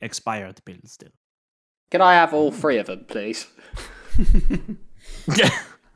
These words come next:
Speaker 1: Uh, he says, he gives you a sort of quizzical look, and he said, uh, "Monsieur, uh, why do you need so many, uh, tablets? And certainly, why
Speaker 2: Well,
Speaker 1: do you need the expired one?"
Speaker 2: I think the expired one might just be a laugh, to be honest. But, um,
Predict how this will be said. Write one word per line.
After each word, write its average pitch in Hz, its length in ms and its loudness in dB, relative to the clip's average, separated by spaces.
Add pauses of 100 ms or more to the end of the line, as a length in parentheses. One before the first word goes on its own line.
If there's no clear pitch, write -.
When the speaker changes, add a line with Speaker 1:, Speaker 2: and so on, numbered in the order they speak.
(680)
Speaker 1:
Uh, 117 440 0
he 117 100 -4
says, 127 300 -6
he 135 140 -2
gives 185 200 0
you 175 80 4
a 147 40 0
sort 156 120 0
of 139 80 -2
quizzical 147 420 2
look, 135 180 0
and 131 60 -8
he 113 40 -6
said, 110 180 -14 (140)
uh, 78 160 -20 (500)
"Monsieur, 139 400 -6 (400)
uh, 98 40 -10
why 117 380 -12
do 117 60 -14
you 117 320 -8
need 117 240 -4
so - 260 -12
many, 120 420 -4
uh, 113 420 -12 (140)
tablets? 127 440 -12
And 101 180 -12
certainly, 107 380 -8
why 156 140 2
Speaker 2:
Well, 156 160 2
Speaker 1:
do 117 80 -6
you 110 80 0
need 110 160 -2
the 110 100 -10
expired 151 520 -6
one?" 92 260 -18 (500)
Speaker 2:
I 156 140 2
think 147 320 0
the 127 80 -6
expired 123 500 -2
one 120 160 -2
might 117 220 -2
just - 180 -10
be 123 140 -6
a 120 60 -4
laugh, 135 500 0
to 131 140 -8
be 127 140 -6
honest. 143 580 -8
But, 127 220 0
um, 123 360 -2